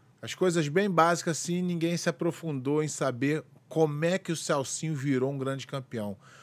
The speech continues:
Como é que, é, foi a trajetória do Celcinho? Por quê? Isso é bom que, é,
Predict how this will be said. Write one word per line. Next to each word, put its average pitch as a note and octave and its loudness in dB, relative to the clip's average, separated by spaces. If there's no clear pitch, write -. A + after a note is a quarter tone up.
Como C#3 0
é F3 4
que, E3 2
é, A#2+ 2
foi D3 2
a C3 -2
trajetória C#3 2
do B2 -4
Celcinho? G2+ -6
Por - -4
quê? A#2 0
Isso A2 -2
é C#3 2
bom C#3+ 2
que, D#3+ 2
é, G#2+ -8